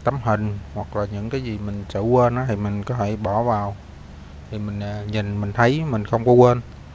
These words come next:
Và đựng được tất cả các thẻ căn cước công dân, ngân hàng đều đựng được hết nha mọi người, và các giấy tờ tương đương.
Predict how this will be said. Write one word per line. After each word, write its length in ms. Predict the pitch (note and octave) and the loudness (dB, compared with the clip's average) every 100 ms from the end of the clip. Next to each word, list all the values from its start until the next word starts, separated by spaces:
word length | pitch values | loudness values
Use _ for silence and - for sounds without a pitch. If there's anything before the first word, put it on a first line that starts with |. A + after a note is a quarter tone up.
| - - - - - - - - - - - | -18 -18 -20 -20 -20 -20 -20 -20 -18 -18 -6
Và 240 | G#2 G2+ G2+ | 2 2 4
đựng 240 | G2+ A2 | 2 2
được 220 | G#2+ - | 2 2
tất 120 | C3+ - | -2 0
cả 180 | G2+ G#2+ - | 2 2 2
các 120 | B2+ - | -2 -2
thẻ 200 | F#2+ A2 | -2 0
căn 200 | A#2 A2+ | 0 2
cước 200 | C3+ - | 2 2
công 200 | A2+ A#2 | 2 4
dân, 200 | A2+ A#2 | 4 4
ngân 180 | A2+ | 2
hàng 320 | A2+ G#2+ G2+ G#2 | 4 2 2 0
đều 120 | G2+ | 0
đựng 180 | G2+ A2 | 0 0
được 140 | G#2 | 0
hết 200 | B2+ C3+ | 0 0
nha 80 | B2 | 0
mọi 140 | A2 | 2
người, 180 | A2+ G2+ | 2 2
và 220 | G2+ G2+ | 2 0
các 200 | G2 C3 | 0 0
giấy 140 | A#2+ B2 | 0 0
tờ 180 | G2+ G2 | 0 0
tương 200 | G#2+ A2 | -2 0
đương. 200 | A2+ A2 | 2 0